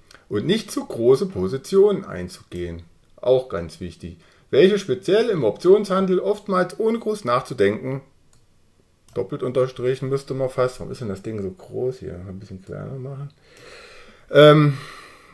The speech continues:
ach, jetzt ist es weg, wie schön. Ohne groß nachzudenken eingegangen werden und im Crashfall schnell zum Tod des Kontos führen können. Kennen wir ja alle, ne? Speziell, wenn die Konten nicht so groß sind, dann geht man halt mal schneller mal, ja, eine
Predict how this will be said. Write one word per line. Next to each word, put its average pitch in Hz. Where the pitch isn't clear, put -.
ach, 87
jetzt 92
ist 90
es 90
weg, 87
wie 87
schön. 85
Ohne 165
groß 160
nachzudenken 135
eingegangen 98
werden 90
und 156
im 139
Crashfall 143
schnell 110
zum -
Tod 220
des -
Kontos 156
führen 123
können. 85
Kennen 135
wir 135
ja 117
alle, 190
ne? 180
Speziell, 135
wenn 143
die 135
Konten 156
nicht 147
so 139
groß 170
sind, 208
dann 135
geht 110
man 113
halt 117
mal 131
schneller 120
mal, 127
ja, 127
eine 110